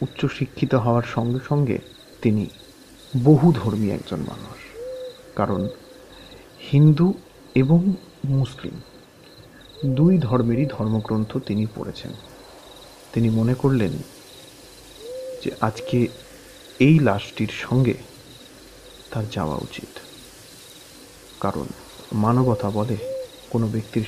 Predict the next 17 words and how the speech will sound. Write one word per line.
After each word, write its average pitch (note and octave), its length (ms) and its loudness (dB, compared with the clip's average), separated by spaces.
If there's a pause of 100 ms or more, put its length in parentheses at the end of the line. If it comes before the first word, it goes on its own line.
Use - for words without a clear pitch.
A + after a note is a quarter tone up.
(120)
শেষ A#2+ 260 -2
যাত্রায় A2+ 420 -4 (1300)
সম্ভব A#2 280 -2
হলে A2 280 -4 (920)
প্রত্যেকেরই A2 520 -2 (120)
সামিল G#2 260 -4
হওয়া F#2+ 200 -8
উচিত। - 280 -10 (680)
তিনি A#2 160 4
বললেন, B2 420 4 (1160)
"ঠিক D#3 160 0
আছে, C#3+ 180 6
চলুন, C3 320 4 (680)
আমিও C#3 300 6
যাচ্ছি C3 340 4
আপনাদের A#2 320 2
সঙ্গে, G#2+ 340 -4